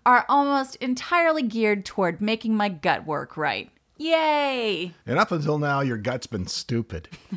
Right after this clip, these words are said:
Speaker 2: <laughs> from what you tell me.
Speaker 1: They've got, uh, vegan and vegetarian supplement options available to match your dietary needs.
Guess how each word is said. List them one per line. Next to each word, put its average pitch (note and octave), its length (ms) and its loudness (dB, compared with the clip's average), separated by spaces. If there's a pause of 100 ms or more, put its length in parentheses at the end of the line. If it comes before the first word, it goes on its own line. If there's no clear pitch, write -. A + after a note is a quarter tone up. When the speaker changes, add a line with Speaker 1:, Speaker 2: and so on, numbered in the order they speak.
(360)
Speaker 2:
<laughs> - 840 -14
from B2+ 180 -2
what A2+ 160 -2
you G2 100 -8
tell A2 280 -2
me. F2 180 -6 (1300)
Speaker 1:
They've B3 240 0
got, A3+ 340 4
uh, E3+ 240 4
vegan A#3 280 0
and G3 100 -2
vegetarian C#4 640 -2
supplement C4+ 420 0
options B3+ 420 2
available B3+ 440 0
to A3 60 -2
match F3 240 -4
your E3+ 80 -8
dietary B3+ 580 0
needs. B3+ 460 0